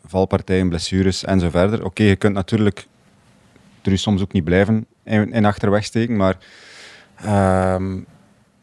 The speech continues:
het is een feit dat we, als we het dan echt over landgenoten hebben, dat we dat wel, dat we dan een aantal andere namen gezien hebben. En een aantal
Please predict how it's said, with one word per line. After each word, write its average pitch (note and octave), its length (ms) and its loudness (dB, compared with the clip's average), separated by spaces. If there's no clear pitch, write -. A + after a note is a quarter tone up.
het A2 160 -4
is A#2 100 2
een F#3 80 -4
feit A#2+ 280 0
dat G#2 140 4
we, F#2 340 2
als A2 160 0
we F#2 60 -4
het F#2+ 100 -6
dan F2+ 200 -2
echt G#2+ 200 -4
over F2 160 -2
landgenoten A#2 520 -2
hebben, B2 200 0
dat F#2+ 100 6
we F#2 60 2
dat F2 120 2
wel, F2 440 2
dat E2+ 120 -14
we E2+ 60 -8
dan E2 360 -8
een G2+ 100 -2
aantal F2+ 280 2
andere F#2 220 2
namen A2+ 300 2
gezien F2 240 -4
hebben. E2 300 -10
En F#2 200 -2
een F2+ 120 0
aantal F2+ 600 4